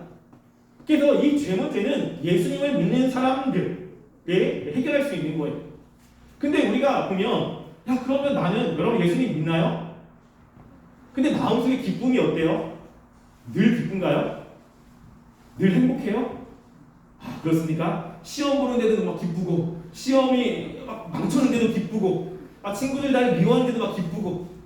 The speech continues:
막 그렇습니까? 아니, 그러면 바보지. <laughs> 그쵸? 근데 실제로 예수 믿는 사람들에는 내가 무엇인가 힘든 일이 있을 때도 마음속에 하나님이 주시는 기쁨이 있어요. 근데 왜 우리는 이런 기쁨을 느끼지 못할까라고 하는 거예요.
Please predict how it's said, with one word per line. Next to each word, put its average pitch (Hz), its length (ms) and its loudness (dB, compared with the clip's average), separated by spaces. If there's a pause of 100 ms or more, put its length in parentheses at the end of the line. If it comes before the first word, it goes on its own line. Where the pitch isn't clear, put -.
(400)
막 202 200 -4
그렇습니까? 220 760 2 (880)
아니, 240 180 -4
그러면 262 300 2
바보지. - 960 -2 (240)
<laughs> - 260 -20
그쵸? - 640 -4 (680)
근데 - 760 0
실제로 285 460 0
예수 180 220 2
믿는 254 200 2
사람들에는 254 840 -2 (180)
내가 180 300 2
무엇인가 233 500 2
힘든 285 280 -4
일이 277 100 -2
있을 240 180 -2
때도 240 160 0
마음속에 185 1080 -2
하나님이 262 440 0
주시는 240 260 -6
기쁨이 - 400 -6
있어요. - 680 -6 (520)
근데 277 200 2
왜 - 400 4
우리는 220 640 0
이런 226 300 0
기쁨을 - 400 -6
느끼지 208 200 -2
못할까라고 175 640 -4
하는 139 220 -8
거예요. - 160 -10